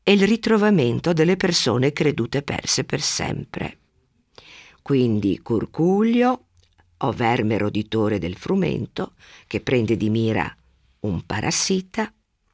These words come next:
poi Casina o Fanciulla del caso, che parla di una trovatella contesa tra il padre e il figlio, finché non si scopre che la stessa è la figlia di un vicino di casa.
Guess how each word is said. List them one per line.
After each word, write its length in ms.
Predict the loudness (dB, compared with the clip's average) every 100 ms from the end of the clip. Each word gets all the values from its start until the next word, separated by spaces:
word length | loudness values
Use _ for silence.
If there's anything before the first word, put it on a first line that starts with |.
| _ -20 -20 _ _ _
poi 300 | -4 -2 -4
Casina 800 | -2 0 0 0 2 4 4 0 -4 _ _
o 100 | -6
Fanciulla 560 | -2 -2 -2 -2 -2 -2
del 220 | -4 -4
caso, 640 | -2 -4 -2 -2 -4 -4 _ -20 -20 _ _ -4
che 140 | -2
parla 400 | 2 2 2 -2
di 120 | 0
una 180 | 0 0
trovatella 880 | 0 0 0 0 0 0 0 -2 0
contesa 560 | -2 0 0 2 0
tra 160 | 0 -2
il 100 | -2
padre 400 | 0 0 0 0
e 60 | 0
il 80 |
figlio, 500 | -2 -4 -4 -4 -4 -6 -16 -4
finché 280 | -2 0
non 140 | 0 0
si 140 | -2
scopre 560 | -2 -2 -4 -2 -2 -2
che 120 | -2
la 140 | -2
stessa 560 | -2 -4 -6 -2 -2 -2 -6 -20 _
è 160 | 0 2
la 140 | 2
figlia 340 | 0 -2 -2 0
di 100 | 0
un 120 | -2
vicino 480 | -4 -4 -4 -4 -4
di 140 | -6
casa. 540 | -8 -10 -12 -14 -16